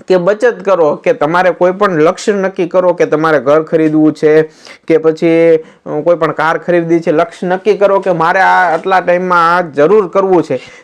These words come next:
તો તે લક્ષ્ય નક્કી કરો અને બચત કરવાનું ચાલુ રાખો એટલે તમારે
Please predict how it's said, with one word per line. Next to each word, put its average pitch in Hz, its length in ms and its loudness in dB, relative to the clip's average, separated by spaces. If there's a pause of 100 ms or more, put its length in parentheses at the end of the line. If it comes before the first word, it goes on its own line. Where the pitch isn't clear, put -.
તો 196 140 2
તે 190 260 2
લક્ષ્ય 196 420 0
નક્કી 196 300 -2
કરો 208 260 2
અને 202 180 0
બચત 190 380 -2
કરવાનું 196 340 0
ચાલુ 185 380 0
રાખો 190 380 2
એટલે 185 300 0
તમારે 175 480 0